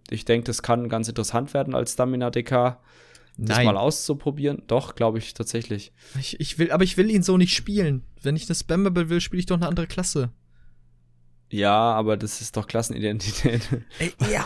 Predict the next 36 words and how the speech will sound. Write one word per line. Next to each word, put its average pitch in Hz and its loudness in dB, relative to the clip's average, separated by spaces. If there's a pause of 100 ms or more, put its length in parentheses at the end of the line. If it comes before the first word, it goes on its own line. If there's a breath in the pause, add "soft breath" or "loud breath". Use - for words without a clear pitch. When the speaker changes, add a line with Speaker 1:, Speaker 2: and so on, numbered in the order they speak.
Speaker 1:
<laughs> - -10
Also, 117 0
Speaker 2:
voll - 4
Speaker 1:
die - 2
Speaker 2:
vor 262 2
die 131 6
Wand 143 8
Speaker 1:
Spammable 131 6
Speaker 2:
gefahren, 302 2
Mann. 240 0
Jede 269 0
Klasse 269 -2
spielt - -6
Spammable, 247 0
Speaker 1:
Nee. 220 6
Speaker 2:
außer - 0
der 226 0
D 226 -6
K 247 -4
halt. 277 2
Und 185 -2
das, - 0
was 208 -4
war, 233 0
Speaker 1:
Ja. 147 6
Speaker 2:
wir 120 2
brauchen 113 -2
eine 175 2
Spammable 190 0
für - -6
seine 123 0
Identität, 165 0
weil 117 2
Speaker 1:
Ja, 135 6
je-, 127 4 (440)
genau. 113 0